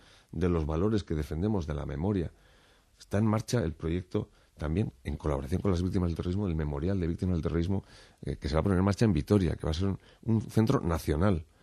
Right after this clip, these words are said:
en Vitoria para defender también y para trabajar, que tiene que ser un centro dinámico, para trabajar en, en la construcción de ese, de ese relato que tienen que compartir las víctimas del terrorismo,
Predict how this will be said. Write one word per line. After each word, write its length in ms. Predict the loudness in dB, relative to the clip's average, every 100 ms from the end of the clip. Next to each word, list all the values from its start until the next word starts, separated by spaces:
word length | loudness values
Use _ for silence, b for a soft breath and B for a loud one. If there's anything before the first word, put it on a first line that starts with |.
| b b b
en 140 | -4 -4
Vitoria 380 | 2 4 4
para 180 | 2 2
defender 460 | 2 2 2 2 2
también 240 | 4 4
y 40 | 4
para 260 | 4 0
trabajar, 480 | 2 2 4 4 2
que 80 | 2
tiene 140 | 2
que 40 | 4
ser 60 |
un 60 | 4
centro 200 | 4 2
dinámico, 420 | 2 2 0 0 -2
para 200 | -2 -2
trabajar 380 | 0 0 2
en, 80 | 0 B B B
en 100 | 0
la 60 | 0
construcción 260 | 4 6 6
de 80 |
ese, 100 | 4 2
de 100 | 0
ese 140 | 2 4
relato 480 | 4 2 0 -10 -14 _ _ -4
que 100 | 2
tienen 200 | 4 2
que 80 |
compartir 360 | 0 -4 -2 0
las 140 | 2
víctimas 320 | 0 0 -2 -4
del 60 |
terrorismo, 340 | -6 -4 -6